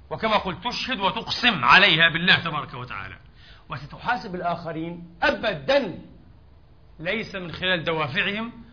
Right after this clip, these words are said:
وإنما من خلال أفعالهم. يا ما شاء الله على العدل، الآخرون يحاسبون من خلال أفعالهم، وأنت تحاسب من خلال دوافعك. ما هذه الفوضى؟ ما هذا الظلم؟ ما هذا الحيف؟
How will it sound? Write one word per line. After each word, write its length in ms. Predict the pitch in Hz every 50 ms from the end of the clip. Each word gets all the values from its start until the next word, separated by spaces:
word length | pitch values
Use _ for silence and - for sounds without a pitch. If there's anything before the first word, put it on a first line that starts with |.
| - - -
وإنما 340 | 147 151 170 180 202 196 185
من 80 | 175
خلال 280 | - 175 196 190 180 180
أفعالهم. 540 | 170 120 156 156 175 156 139 123 120 117 - - - - - - - - - - - - - - - -
يا 140 | 165 170 175
ما 120 | 170 165 143
شاء 220 | - 165 151 143
الله 140 | 147 151 147
على 100 | 131 127
العدل، 260 | 120 113 113 104 98 - - - - - - - - - - - - - 143
الآخرون 540 | 143 151 - - 160 175 190 233 262 247
يحاسبون 720 | 220 156 185 208 - 202 208 220 247 269 277 269 254 - - - - - -
من 120 | 185 180
خلال 260 | - - 220 240 226
أفعالهم، 720 | 185 196 170 170 151 165 165 147 135 120 113 104 - - - - - - - -
وأنت 340 | 151 175 226 277 277 262
تحاسب 540 | 254 254 247 - 240 240 214 160 220 214 180
من 100 | 226 214
خلال 260 | - 220 226 208 175
دوافعك. 640 | 165 180 165 147 127 127 123 104 92 - - - - - - - - - - - - - - - - -
ما 140 | 165 180
هذه 120 | 196 180 190
الفوضى؟ 420 | 170 - 185 170 135 117 95 - - - - - - - - - - - _ - - - - -
ما 100 | 156 170
هذا 80 | 175
الظلم؟ 360 | 170 147 151 196 196 156 131 143
ما 100 | 147 165
هذا 100 | 160 147
الحيف؟ 500 | - - 180 202 170 131 - - -